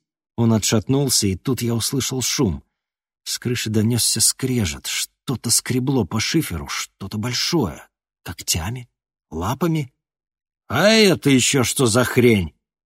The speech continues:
Я опомниться не успел, как выскочил с террасы в сад. Мягкая земля проседала, скользила под ногами, и я почти кричал: «Что это за хрень?» «Где?» Леон бросился за мной, наступил на камень,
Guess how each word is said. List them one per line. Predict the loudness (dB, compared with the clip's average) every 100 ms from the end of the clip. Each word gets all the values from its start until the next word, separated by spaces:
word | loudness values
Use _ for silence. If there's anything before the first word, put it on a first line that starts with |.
| _
Я | -6 -6
опомниться | -2 0 0 -2 -6
не | -4
успел, | -6 -6 -2 -4
как | -4 -12 -10
выскочил | -6 -4 -2 -2 -2
с | -4
террасы | -4 -4 -2 -2 -2
в |
сад. | -2 -2 -4 _ _ _ _ _ _ _ _
Мягкая | 0 0 -2 -2
земля | 0 2 2 0
проседала, | -4 -2 -2 -2 -2 -2 -4
скользила | -4 -4 -2 0 0 0 0
под | -2 -2
ногами, | 0 0 0 0
и | -2
я | -6 -4 -6
почти | -4 -6 -4 -2 -2
кричал: | 0 -2 0 0 0 -2 _ _
«Что | -2 -2 2 2 4
это | 4 4 4
за | 6 6 6
хрень?» | 6 6 6 4 2 -2 -4 _ _ _ _ _ _ _ _ -10
«Где?» | 2 6 8 6 0 _ _ _ _
Леон | -2 2 2 2
бросился | 0 0 -2 -2
за | 0 0
мной, | 0 0 -2 -6 _
наступил | 0 2 0 2 2
на | 2 0
камень, | 0 0 0 -4